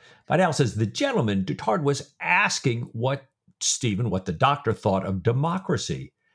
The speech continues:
And Stephen says, "Well, I can't say because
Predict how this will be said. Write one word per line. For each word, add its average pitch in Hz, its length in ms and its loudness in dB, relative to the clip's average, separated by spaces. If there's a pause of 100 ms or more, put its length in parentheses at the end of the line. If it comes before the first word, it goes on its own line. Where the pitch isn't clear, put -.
(440)
And 143 260 0
Stephen 285 460 -2
says, 127 480 0
"Well, 147 300 2
I 170 80 4
can't - 460 -4
say 226 300 0
because 120 400 0